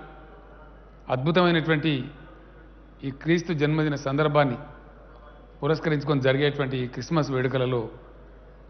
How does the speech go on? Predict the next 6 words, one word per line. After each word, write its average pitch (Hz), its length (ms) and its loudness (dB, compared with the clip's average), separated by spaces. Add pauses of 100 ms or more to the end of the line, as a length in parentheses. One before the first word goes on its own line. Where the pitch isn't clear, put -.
(260)
నేను 151 220 4
కూడా 180 180 6
చాలా 151 200 4
గొప్పగా 151 340 2
భాగస్వామి 135 480 2
కాగలుగుతున్నందుకు, 135 640 0